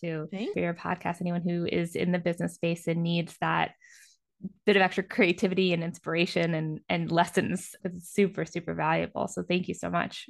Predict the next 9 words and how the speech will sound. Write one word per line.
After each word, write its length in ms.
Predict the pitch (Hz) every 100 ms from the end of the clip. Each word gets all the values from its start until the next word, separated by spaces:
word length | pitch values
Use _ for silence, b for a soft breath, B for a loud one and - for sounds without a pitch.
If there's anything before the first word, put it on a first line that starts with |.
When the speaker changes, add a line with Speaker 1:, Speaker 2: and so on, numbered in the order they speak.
| -
Speaker 1:
for 100 | 185
sharing 260 | 175 165 170
that 120 | 175
story. 260 | - 165
That's 140 | 170 175
awesome. 600 | 160 170 - 90 190 208 - _ _ _ _ _ _ B B B B -
So 120 | 294
when 140 | 294
you're 320 | 285 277 262